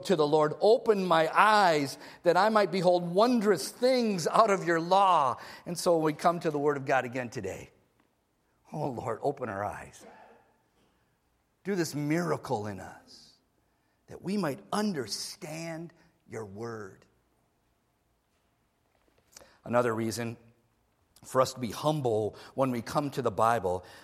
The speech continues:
for it is beyond our human ability to obey it. Listen how the Apostle Paul writes about himself.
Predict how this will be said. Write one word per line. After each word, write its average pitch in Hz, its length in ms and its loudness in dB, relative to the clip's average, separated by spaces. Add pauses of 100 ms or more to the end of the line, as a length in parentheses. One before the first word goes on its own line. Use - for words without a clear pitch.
(100)
for 135 180 2
it 127 60 0
is 131 160 0
beyond 135 500 0
our 139 160 4
human 131 400 -2
ability 113 680 -2 (720)
to - 260 -8
obey 139 440 -6 (180)
it. - 200 -20 (3000)
Listen 120 260 -6
how 113 120 2
the 101 140 -6
Apostle 113 420 0
Paul 113 340 2
writes 101 260 0
about 92 280 -2
himself. 85 580 -6